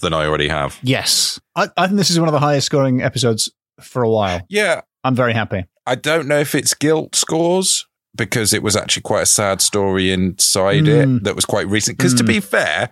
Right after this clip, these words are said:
Speaker 1: I'm sure we've had sadder stories, but it's 'cause it's reasonably recent
Speaker 2: Yeah,
Speaker 1: that
Speaker 2: yeah,
Speaker 1: it
Speaker 2: yeah.
Speaker 1: seems sadder.
Speaker 2: If a bad thing happens to a Victorian,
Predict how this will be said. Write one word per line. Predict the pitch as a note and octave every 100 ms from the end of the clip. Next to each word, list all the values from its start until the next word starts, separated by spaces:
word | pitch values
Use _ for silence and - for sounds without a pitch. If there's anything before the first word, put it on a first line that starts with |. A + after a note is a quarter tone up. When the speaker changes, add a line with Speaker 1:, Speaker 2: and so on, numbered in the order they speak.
| _ - C3
Speaker 1:
I'm | C3
sure | - F#3 E3
we've | B2+ G#2
had | A#2 G2+
sadder | - A#2+ G2+ F#2
stories, | - - A2+ E2+ D#2
but | - F#2
it's | G2
'cause | - C#3+ A#2+
it's | -
reasonably | A2 G2+ F2 E2+ E2 D#2+
recent | G#2 G2+ - - -
Speaker 2:
Yeah, | A#2 A#2 G2 F#2+
Speaker 1:
that | G2
Speaker 2:
yeah, |
Speaker 1:
it | F#2
Speaker 2:
yeah. | F#2+
Speaker 1:
seems | F2+ E2+ D#2
sadder. | - F#2+ E2+ - A1+ C#3
Speaker 2:
If |
a | D3
bad | G3 D#3
thing | D3+
happens | D3 C#3 C3
to | C3+
a | B2
Victorian, | C#3 - C#3+ A#2 G#2 G2